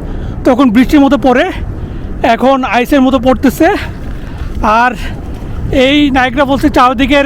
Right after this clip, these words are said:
গাছপালাগুলো দিয়ে খেয়াল করেন, কি সুন্দর রূপ ধারণ করছে।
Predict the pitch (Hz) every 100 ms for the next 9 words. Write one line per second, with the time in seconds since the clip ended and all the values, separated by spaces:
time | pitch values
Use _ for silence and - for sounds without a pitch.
0 | 233 233 240 - 285 269 247 262 208 269
1 | - 247 247 262 302 370 - - - -
2 | - - - 285 - - 294 269 311 285
3 | 262 220 220 247 196 220 -